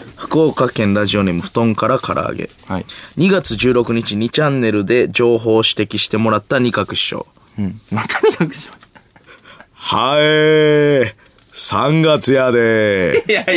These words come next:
Speaker 2: やいや。
Speaker 1: これ何これ？
Speaker 2: これは知らんわ、俺も。
Speaker 1: え、お前も知らん？
Speaker 2: ついに俺も知らん。
Speaker 1: 何、何三月？
Speaker 2: 三月？
Speaker 1: うん。
Speaker 2: あ、ちょ、わからんわ。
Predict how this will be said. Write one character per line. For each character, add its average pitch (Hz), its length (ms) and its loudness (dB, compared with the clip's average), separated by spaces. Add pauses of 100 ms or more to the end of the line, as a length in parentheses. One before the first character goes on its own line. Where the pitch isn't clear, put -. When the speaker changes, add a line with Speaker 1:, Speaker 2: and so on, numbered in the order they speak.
Speaker 2:
や 151 160 -2
い - 20 -2
や。 139 60 -8
Speaker 1:
こ 156 100 0
れ 139 80 0
何 135 220 0
こ - 220 -2 (100)
れ？ 139 80 0
Speaker 2:
こ - 80 -6
れ 156 120 2
は - 20 -6
知 156 160 -6
ら 160 140 2
ん 156 60 2
わ、 135 120 2
俺 120 180 0
も。 117 80 -2
Speaker 1:
え、 156 140 2
お 151 120 0
前 196 160 2
も 190 140 0
知 160 140 -2
ら 143 100 0
ん？ 143 40 0
Speaker 2:
つ 170 60 2
い 160 120 2
に 151 80 0
俺 156 240 2
も 147 100 -4
知 147 80 -4
ら 156 160 2
ん。 - 20 4
Speaker 1:
何、 220 140 0
何 165 240 -2
三 180 380 -2
月？ 147 200 -4
Speaker 2:
三 185 320 -4 (100)
月？ - 440 -6 (240)
Speaker 1:
う 117 60 -10
ん。 101 260 -10 (220)
Speaker 2:
あ、 92 240 -8
ち - 120 -10
ょ、 98 40 -6
わ 98 100 -6
か 101 140 -10
ら 98 80 -6
ん 92 120 -6
わ。 92 80 -14